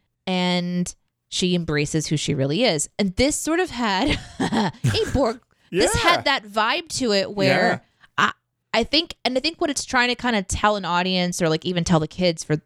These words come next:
Speaker 1: for the Frozen stuff is sometimes you just feel like you're different and you need to go discover what that difference is. Despite, despite it not making sense to other people, like, 'cause in Frozen two,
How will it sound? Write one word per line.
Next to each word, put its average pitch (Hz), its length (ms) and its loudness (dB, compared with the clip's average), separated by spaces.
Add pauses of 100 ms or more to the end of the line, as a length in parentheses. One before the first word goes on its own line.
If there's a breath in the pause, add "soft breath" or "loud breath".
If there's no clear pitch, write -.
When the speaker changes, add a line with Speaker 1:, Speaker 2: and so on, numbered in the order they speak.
(120)
Speaker 1:
for 156 160 -6
the 170 60 -8
Frozen 170 340 -2
stuff 151 220 -2
is 151 240 0 (300 soft breath)
sometimes 240 520 0
you 214 60 0
just 208 260 0
feel 180 220 0
like 190 180 0
you're 180 100 -2
different 196 520 0 (140)
and 180 220 2
you 202 160 0
need 180 260 0
to 190 100 -2
go 175 140 4
discover 156 420 -2
what 160 160 0
that 156 200 0
difference 147 420 -2
is. - 420 0 (180)
Despite, 202 720 0
despite 226 480 2
it 220 120 -6
not 226 180 -2
making 226 280 -2
sense 262 280 2
to - 100 -2
other 196 160 0
people, 185 360 -2
like, 165 220 -2 (360 soft breath)
'cause 208 160 4
in 202 100 -2
Frozen 190 420 0
two, 247 460 0